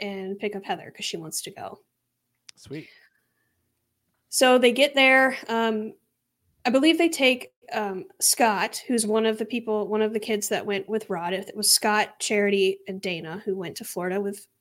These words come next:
Speaker 1: with Rod. Scott's vehicle was, like, kind of crappy. I think they blew a tire at one point, and it was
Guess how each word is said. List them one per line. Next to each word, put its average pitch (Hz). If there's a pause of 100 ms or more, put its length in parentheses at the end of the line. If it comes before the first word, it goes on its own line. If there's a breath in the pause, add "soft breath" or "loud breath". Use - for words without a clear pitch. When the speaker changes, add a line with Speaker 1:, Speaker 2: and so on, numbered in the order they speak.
Speaker 1:
with 208
Rod. - (1700 loud breath)
Scott's 339
vehicle 330
was, 285
like, 226
kind 247
of 247 (1080)
crappy. 247 (440)
I 240
think 240
they 254
blew 277
a 240
tire 233
at 214
one 220
point, 220
and 214
it 202
was 196